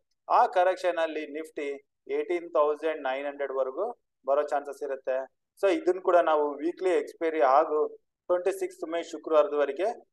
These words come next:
ನೋಡೋ chances ಇರುತ್ತೆ. So ಇದು weekly analysis ಆಯ್ತು. ಇಲ್ಲಿಂದ ನಾವು ಸೋಮವಾರ ದಿನ ಟ್ವೆಂಟಿ ಸೆಕೆಂಡ್ May trading ಲೆವೆಲ್ಸ್‌ಗೆ ಈಗ ನಾನು ಈ chart ಅನ್ನ fifteen minutes ಅಲ್ಲೇ ಹಾಕ್ತೀನಿ. Friends, ಈಗ ನಾನು Nifty ಫಿಫ್ಟೀನ್ minutes candlestick chart ಅಲ್ಲಿ ಇದ್ದೀನಿ.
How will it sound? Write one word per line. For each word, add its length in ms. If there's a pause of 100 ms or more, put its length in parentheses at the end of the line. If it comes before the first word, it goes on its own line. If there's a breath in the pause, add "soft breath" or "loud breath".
(120)
ನೋಡೋ 200
chances 460
ಇರುತ್ತೆ. 300
So 420
ಇದು 200
weekly 320
analysis 640
ಆಯ್ತು. 320 (240)
ಇಲ್ಲಿಂದ 220
ನಾವು 340
ಸೋಮವಾರ 520
ದಿನ 240 (100)
ಟ್ವೆಂಟಿ 460
ಸೆಕೆಂಡ್ 340
May 160
trading 380
ಲೆವೆಲ್ಸ್‌ಗೆ 520 (400)
ಈಗ 240
ನಾನು 300
ಈ 120
chart 320
ಅನ್ನ 200
fifteen 380
minutes 220
ಅಲ್ಲೇ 120
ಹಾಕ್ತೀನಿ. 440 (2000)
Friends, 260
ಈಗ 80
ನಾನು 200
Nifty 420
ಫಿಫ್ಟೀನ್ 360
minutes 220
candlestick 460
chart 300
ಅಲ್ಲಿ 120
ಇದ್ದೀನಿ. 240